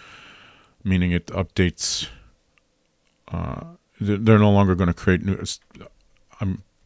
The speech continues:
this is based on what I know, they're no longer gonna create new versions, and it'll just, you just have to push the updates when they're available.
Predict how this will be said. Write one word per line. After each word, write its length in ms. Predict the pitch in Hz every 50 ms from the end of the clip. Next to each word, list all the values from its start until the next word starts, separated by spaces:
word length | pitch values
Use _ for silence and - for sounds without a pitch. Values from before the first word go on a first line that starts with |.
| _ _ _
this 220 | 101 92 - -
is 60 | 92 82
based 340 | - 101 98 90 - -
on 100 | 95 92
what 120 | 92 90 90
I 80 | 90
know, 240 | 92 98 104 101 98
they're 160 | 87 90 92
no 160 | 92 98 101 101
longer 200 | 101 98 98 95
gonna 220 | 92 92 92 85
create 380 | - - - 95 95 95 - -
new 120 | 101 95
versions, 540 | 87 92 98 98 104 110 117 131 147 - - - - - - - - - - _ _ _ _
and 340 | - 104 98 95 92 92 92
it'll 220 | 92 87 90 87
just, 300 | 82 - - 90 - -
you 100 | - 92
just 180 | 80 80 - -
have 140 | 85 80 -
to 100 | - 78
push 220 | - - 85 -
the 100 | - 85
updates 560 | 82 80 - - 82 80 - - - - - - - - _ _ _
when 460 | 90 87 85 82 82 82 80 80 76 - _ _ _ _ _ _
they're 180 | - 87 87 85
available. 420 | 82 104 110 107 90 69 -